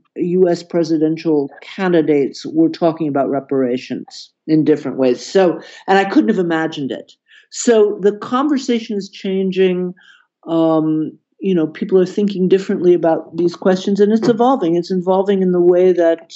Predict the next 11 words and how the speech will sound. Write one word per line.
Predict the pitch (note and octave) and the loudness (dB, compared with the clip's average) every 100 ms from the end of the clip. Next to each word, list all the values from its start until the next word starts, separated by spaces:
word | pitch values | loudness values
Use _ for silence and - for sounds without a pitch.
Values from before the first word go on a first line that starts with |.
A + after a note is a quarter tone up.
| F3 | -4
uh, | E3 D#3+ D#3 D3+ - | -2 0 -2 -4 -6
you | F#3 F#3 | -2 0
know, | D#3+ | 0
if | E3 | 2
you | E3 | 2
like, | G#3 F#3+ D#3+ | 4 2 2
gay | F#3 F#3 | 0 2
marriage | F3+ G3 C#4 D3 - D3+ | 2 2 2 0 -4 -6
evolved | D3 D3 C#3+ C#3 C#3 _ - _ - | -4 0 2 2 -2 _ -20 _ 0
enormously | A3+ G#3+ A3 A3+ A#3+ C4 A#3+ F3 - - B2+ | 2 4 4 4 6 4 4 0 -2 -10 -10
quickly. | B2+ - G#2 - D#2 - | -10 -12 -12 -14 -16 -16